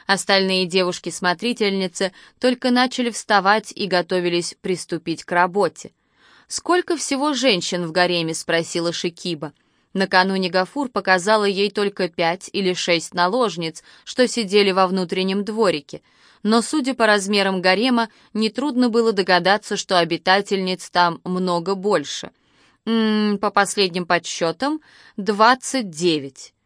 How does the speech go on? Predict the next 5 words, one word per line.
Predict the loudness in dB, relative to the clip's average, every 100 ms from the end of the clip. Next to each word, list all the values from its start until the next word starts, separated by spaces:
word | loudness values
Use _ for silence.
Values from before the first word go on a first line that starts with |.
| _ _ _
«Двадцать | -8 2 2 2 -4 -12
девять?» | -4 0 2 0 -6 -6
удивилась | -4 0 0 0 -2
Шикиба. | -4 -6 -6 -6 -6 -10 _ _ _
«Ага, | 4 4 2 0